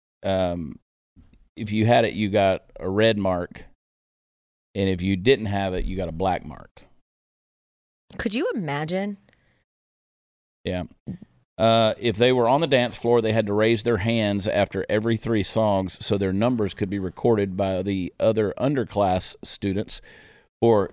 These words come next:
Speaker 1: contact tracing purposes. There's even more to the story, but this alone is surprising to us, a concerned constituent told Rep Melissa Litchfield, who's a Republican in New Hampshire. Um, anyway,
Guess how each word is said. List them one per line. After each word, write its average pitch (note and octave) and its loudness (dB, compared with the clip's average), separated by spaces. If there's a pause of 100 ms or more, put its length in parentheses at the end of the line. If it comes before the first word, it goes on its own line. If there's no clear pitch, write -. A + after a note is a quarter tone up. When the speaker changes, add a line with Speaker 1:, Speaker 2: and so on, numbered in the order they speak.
Speaker 1:
contact C#3 0
tracing F#2 -2
purposes. G#2 -4
There's F#2 -4
even G2 -2 (600)
more D3+ 4
to D3+ 0
the C3 -2
story, C3+ 2
but A2+ -4
this A#2 0
alone G#2+ 0
is E2+ -4
surprising G2+ 2
to F#2 -4
us, F#2 -2
a - -4
concerned F#2+ -4
constituent F#2 -6
told F#2 -2
Rep F#2 -4 (380)
Melissa F#2+ -2
Litchfield, F2 -4
who's F#2 -6
a E2+ -10
Republican E2 -4
in D#2 -8
New E2 -6
Hampshire. E2+ -8 (920)
Um, G#2+ 2
anyway, B2 0